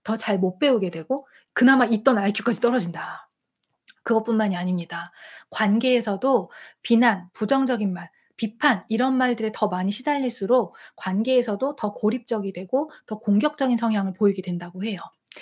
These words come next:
엄격하게 하면은 불안만 높아지고요. 그 불안이 높아지면 점점 더 도전을 못하게 되고 얼어붙게 돼요. 용기 내지 못하게 되고. 왜냐면 조금만 못하면 또 욕먹을 거니까. 실수할까 봐 무서워서 도전을 못하게 돼요. 스트레스 상태가 돼서. 근데 반대로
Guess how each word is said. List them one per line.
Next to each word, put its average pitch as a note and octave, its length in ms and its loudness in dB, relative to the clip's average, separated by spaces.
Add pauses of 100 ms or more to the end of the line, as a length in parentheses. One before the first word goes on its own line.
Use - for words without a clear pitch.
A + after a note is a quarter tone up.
(180)
엄격하게 A#3+ 500 6
하면은 A3 300 4
불안만 B3 420 4
높아지고요. G3 720 0 (200)
그 A3+ 100 -4
불안이 B3+ 380 2
높아지면 G#3+ 580 0
점점 G3 420 0
더 - 120 0
도전을 A3 380 2
못하게 F#3 420 -2
되고 F3+ 340 0
얼어붙게 A3 480 0
돼요. - 180 -18 (120)
용기 G#3+ 260 4
내지 A3 220 2
못하게 F3+ 380 -4
되고. F3+ 220 -16
왜냐면 A#3 400 0 (260)
조금만 F4 320 0
못하면 G#3+ 240 0
또 D#4 80 2
욕먹을 G#3 340 6
거니까. E3+ 540 -12 (260)
실수할까 D#4+ 480 0
봐 A3+ 80 2
무서워서 F#3+ 520 -4
도전을 A#3 320 0
못하게 F#3 340 -6
돼요. F3 160 -18
스트레스 - 400 -2
상태가 G3+ 340 -6
돼서. E3 340 -14 (920)
근데 A3 220 4
반대로 A3 640 4